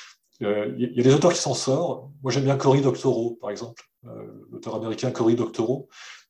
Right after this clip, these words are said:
euh, qui arrive à créer des, des ressorts narratifs malgré, enfin malgré, ou en tout cas dans des sociétés qui, euh, n'ont plus de problème de,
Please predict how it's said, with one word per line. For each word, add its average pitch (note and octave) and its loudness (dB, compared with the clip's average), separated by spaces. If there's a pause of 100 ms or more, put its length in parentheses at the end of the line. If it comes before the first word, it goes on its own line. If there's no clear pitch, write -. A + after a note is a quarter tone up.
(160)
euh, G#2+ -4 (200)
qui - 2
arrive C3 6
à - 4
créer B2+ 4
des, - -8
des G#2+ -8
ressorts G#2+ -2
narratifs A2 -4 (600)
malgré, A2+ 2
enfin A2+ -2
malgré, G2+ -6 (460)
ou A#2 -6
en G#2+ -2
tout - -10
cas C#3 6
dans C3+ 6
des C3+ 6
sociétés C#3 2
qui, B2+ -2
euh, G#2+ 0
n'ont A2 -10
plus - -4
de B2+ -2
problème A#2+ 0
de, G2+ -8